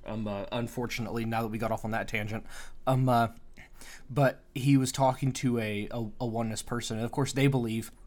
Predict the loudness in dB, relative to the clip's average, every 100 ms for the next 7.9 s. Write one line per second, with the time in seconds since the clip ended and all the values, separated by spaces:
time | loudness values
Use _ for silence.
0 | -20 -20 -20 -20 -4 -2 0 -2 0 2
1 | 4 4 2 -4 0 0 0 -4 -6 -6
2 | -6 -6 -8 -6 -4 -4 -8 -14 -16 -18
3 | -10 2 4 4 2 4 6 6 8 6
4 | 4 2 4 4 2 0 0 0 -2 -6
5 | -20 -16 -16 -16 -20 -18 -4 -2 0 2
6 | 4 2 2 0 4 6 4 0 6 8
7 | 8 4 -8 0 0 2 -2 -2 -10